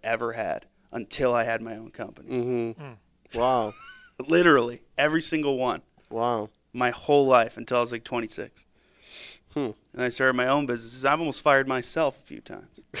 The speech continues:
Speaker 1: But luckily, I haven't
Speaker 2: <laughs>
Speaker 1: lost
Speaker 2: What
Speaker 1: my
Speaker 2: do you
Speaker 1: job
Speaker 2: mean?
Speaker 1: yet. I don't know. I've just thought about firing myself a few times. Like, man, I should just hire a C E O and do
Speaker 2: Oh.
Speaker 1: it myself.
Speaker 2: Mm-hmm.
Speaker 1: But then I don't. But nevertheless, I mean,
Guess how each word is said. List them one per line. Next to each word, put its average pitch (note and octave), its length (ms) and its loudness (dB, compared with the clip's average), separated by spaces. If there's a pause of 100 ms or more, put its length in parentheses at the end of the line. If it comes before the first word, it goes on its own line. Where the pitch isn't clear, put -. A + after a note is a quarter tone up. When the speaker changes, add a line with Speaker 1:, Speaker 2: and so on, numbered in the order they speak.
(360)
Speaker 1:
But A2+ 80 -6
luckily, A#2+ 320 2
I - 20 8
haven't C3 300 6
Speaker 2:
<laughs> - 0 -
Speaker 1:
lost B2 200 -2
Speaker 2:
What A3+ 140 10
Speaker 1:
my - 60 -10
Speaker 2:
do A#3 60 2
you C3+ 60 8
Speaker 1:
job C#3 180 8
Speaker 2:
mean? D3+ 100 4
Speaker 1:
yet. B2+ 360 0
I B2 80 -2
don't F#3 80 0
know. D3 100 0
I've E3 100 -2
just - 120 -12
thought C3+ 160 0
about D3 180 -2
firing E3 360 0
myself - 400 -14
a - 40 -20
few C#2+ 100 -16
times. - 320 -14
Like, - 100 -12
man, B2+ 180 -4
I B2 40 -8
should - 100 -16
just B2 140 -14
hire A#2 200 -6
a A2+ 40 -12
C - 340 -12
E - 60 -6
O - 120 -6
and - 80 -14
do A#2+ 60 -2
Speaker 2:
Oh. A2+ 220 0
Speaker 1:
it - 20 -6
myself. - 500 -12 (420)
Speaker 2:
Mm-hmm. A#2+ 260 -8
Speaker 1:
But D#3+ 80 -4
then F#3+ 120 6
I C#3 80 6
don't. - 300 -10 (100)
But A#2+ 160 -2 (280)
nevertheless, B2+ 680 2
I A#2 40 -6
mean, A#2 300 -6